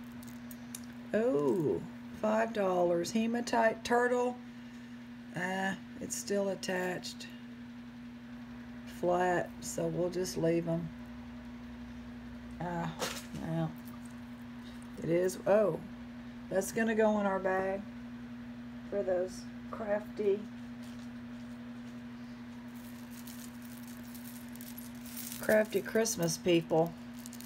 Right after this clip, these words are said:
This is plastic made to look like glass. It's very lightweight, three dollars. The blues.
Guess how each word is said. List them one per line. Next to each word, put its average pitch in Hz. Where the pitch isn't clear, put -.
This 254
is 269
plastic 233
made 208
to 240
look 226
like 220
glass. 202
It's 190
very 233
lightweight, 196
three 208
dollars. 175
The 202
blues. 196